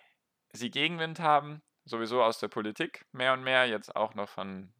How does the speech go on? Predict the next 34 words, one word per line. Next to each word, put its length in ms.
von 200
den 100
Gerichten, 480
also 240
von 240
der 140
Judikative 760
und 120
so 80
weiter. 300
Also 180
da 240
könnte 260
es 80
schon 180
sein, 280
dass 300
sie 140
sich 220
mehr 160
und 80
mehr 140
mit 140
solchen 280
Sachen 240
umschlagen 420
müssen 240
und 100
deswegen 380
dann 220
langfristig, 600
langfristig 600
darunter 320
leiden. 340